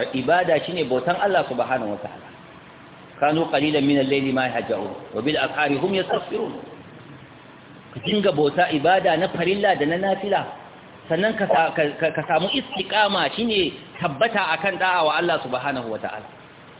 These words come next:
Ba ruwanka da sabon Allah. Duk abubuwa na alkhairi so kake yi. Ka nisanta kanka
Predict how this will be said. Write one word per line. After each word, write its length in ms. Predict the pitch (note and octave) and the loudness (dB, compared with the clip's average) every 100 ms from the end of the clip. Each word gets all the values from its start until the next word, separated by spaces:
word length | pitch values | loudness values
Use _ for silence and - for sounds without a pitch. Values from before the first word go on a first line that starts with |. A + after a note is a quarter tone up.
| - - - - - - - | -20 -20 -20 -20 -20 -20 -6
Ba 160 | A#2 D#3 | 0 2
ruwanka 360 | C#3 E3+ D#3+ | 4 2 0
da 120 | C3+ A#2+ | -4 -4
sabon 320 | G#2 A2+ A#2 | -6 -4 -6
Allah. 240 | G#2+ E2+ - - - - - - - - - | -6 -8 -16 -20 -20 -20 -20 -20 -20 -20 -14
Duk 160 | A2+ C4+ | 2 4
abubuwa 320 | A3 G#3+ A3 | 4 4 4
na 120 | G3 F#3+ | 2 0
alkhairi 400 | D#3 F#3 F3 D3 | 0 0 0 -2
so 80 | D3+ | -4
kake 280 | D3+ - B2 A2 | -6 -6 -8 -8
yi. 80 | G2 - - - - - - - - - - | -12 -18 -20 -20 -20 -20 -20 -20 -20 -20 -2
Ka 160 | F3+ | 2
nisanta 480 | G3+ A#3 A#3 G3 D#3+ | 2 2 2 0 0
kanka 240 | F3 G3 | 0 0